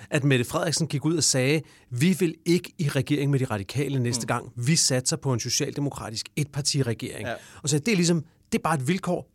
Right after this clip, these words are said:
Speaker 1: Det er bare, det må I bare æde. Sådan
Speaker 2: Mm.
Speaker 1: er det bare.
Speaker 2: Mm-hmm.
Speaker 1: Så hun afsluttede de forhandlinger, som normalt først finder sted efter et folketingsvalg, om hvem skal sidde i regering sammen, og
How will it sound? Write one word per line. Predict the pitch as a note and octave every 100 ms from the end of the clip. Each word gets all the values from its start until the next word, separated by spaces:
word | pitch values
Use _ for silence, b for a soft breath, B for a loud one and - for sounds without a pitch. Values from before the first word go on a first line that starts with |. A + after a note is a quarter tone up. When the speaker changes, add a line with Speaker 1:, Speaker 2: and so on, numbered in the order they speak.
| -
Speaker 1:
Det | F#3
er | -
bare, | D3
det | F3
må | F3+
I |
bare | C3+ C3+ -
æde. | B2 B2+ D3
Sådan | - F#3 A#2+
Speaker 2:
Mm. |
Speaker 1:
er |
det | A#2
bare. | G2+ F#2 -
Speaker 2:
Mm-hmm. | A#2+ F#2+ -
Speaker 1:
Så | E3+
hun | D#3+ A3
afsluttede | B2 D3 - G3 D#3+
de | E3
forhandlinger, | G#3 D3+ E3+ F#3 D#3
som | C#3
normalt | B2+ D#3+
først | - D3+ -
finder | D#3
sted | A#2+ C#3+ E3+
efter | E3 -
et | D3
folketingsvalg, | B2+ C3 E3 D3 C3 A#2+ A#2
om | B2 A#2
hvem | C3+
skal | - C3
sidde | C3+
i |
regering | A2+ C3 C#3
sammen, | - A2+ A2 C#3 B2+
og | A2 G#2